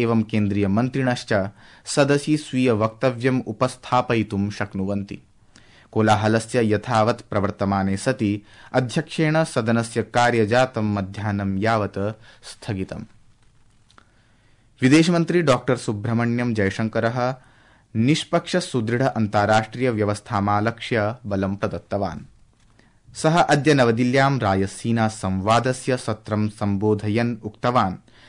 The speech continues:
यत् सुदृढ वैश्विक व्यवस्थायाः अनुपस्थितिः न केवलं शक्तिशाली देशान् उपकरोति, अपि तु अल्पशक्तियुतान् देशानपि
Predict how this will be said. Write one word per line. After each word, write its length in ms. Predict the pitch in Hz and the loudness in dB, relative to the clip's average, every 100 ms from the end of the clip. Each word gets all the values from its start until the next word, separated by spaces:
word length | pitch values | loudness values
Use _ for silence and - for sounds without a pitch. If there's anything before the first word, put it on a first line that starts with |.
| - | -8
यत् 140 | 151 165 | -4 0
सुदृढ 480 | 165 - 143 151 160 | 0 0 2 4 4
वैश्विक 500 | 147 120 113 123 120 | 4 2 0 -2 0
व्यवस्थायाः 960 | 101 104 110 - - 127 123 120 127 | 0 0 0 -2 -2 0 2 2 0
अनुपस्थितिः 840 | - 107 104 127 - 139 147 139 | 0 0 0 -2 -2 -4 0 0
न 200 | 123 110 | 2 0
केवलं 520 | 127 156 156 135 95 87 - - - - | 0 0 2 2 0 -4 -14 -20 -20 -20
शक्तिशाली 720 | - 147 - 139 143 123 120 | -6 -4 -2 -2 2 2 2
देशान् 600 | 113 110 131 147 135 135 - - | 0 2 2 2 2 0 -4 -6
उपकरोति, 800 | 113 151 151 143 131 101 92 107 _ _ - | -2 2 4 4 2 0 -6 -8 _ _ -4
अपि 200 | 120 127 | -2 -2
तु 300 | 110 101 104 _ _ _ | -2 -4 -4 _ _ _
अल्पशक्तियुतान् 1200 | 135 151 151 156 151 - 104 - 104 98 110 104 101 | 0 0 2 0 0 -4 -6 -2 -2 0 2 2 2
देशानपि 760 | 110 107 113 107 117 107 104 | 0 0 0 0 0 -2 -4